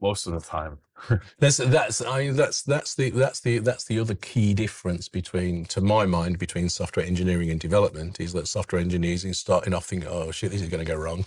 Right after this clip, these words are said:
Speaker 2: <laughs> Sorry, I shouldn't have sworn. <laughs>
Speaker 1: It's usually going wrong.
Speaker 2: "Oh damn, this is gonna go wrong." <laughs> 'Cause it usually is. And, and so starting off trying to think about the ways in which our system can go wrong,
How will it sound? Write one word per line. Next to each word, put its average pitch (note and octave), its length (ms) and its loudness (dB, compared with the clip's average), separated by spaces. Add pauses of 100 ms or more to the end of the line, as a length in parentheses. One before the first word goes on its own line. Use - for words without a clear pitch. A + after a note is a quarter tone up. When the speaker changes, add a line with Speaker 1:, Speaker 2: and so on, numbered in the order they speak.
Speaker 2:
<laughs> - 1300 -2
Sorry, F#2+ 260 2
I F#2+ 60 2
shouldn't G2 220 0
have G#2 80 2
sworn. F2+ 320 2 (200)
<laughs> - 20 -6 (340)
Speaker 1:
It's - 280 0
usually D#3+ 400 2
going G2 280 0
wrong. F#2 160 0
Speaker 2:
"Oh A#2 180 6
damn, G#2+ 240 -4
this G#2 180 -6
is G2+ 60 -2
gonna G2 140 2
go G2+ 180 6 (100)
wrong." G#2+ 200 -2 (320)
<laughs> - 340 -4
'Cause D#3 180 4
it E3 100 0 (120)
usually D#3+ 460 4
is. G2 280 0
And, A#2 200 4
and B2 180 2
so B2+ 140 0
starting C#3 480 2
off A2+ 100 0
trying A2+ 140 -2
to G#2+ 40 0
think D3 360 0
about G2 240 2
the G2 80 2
ways A2+ 560 2
in F#2+ 100 0
which F#2+ 160 -2
our F2+ 100 -2
system G#2 420 -4
can F#2 140 -4
go E2 160 0
wrong, D#2+ 420 -6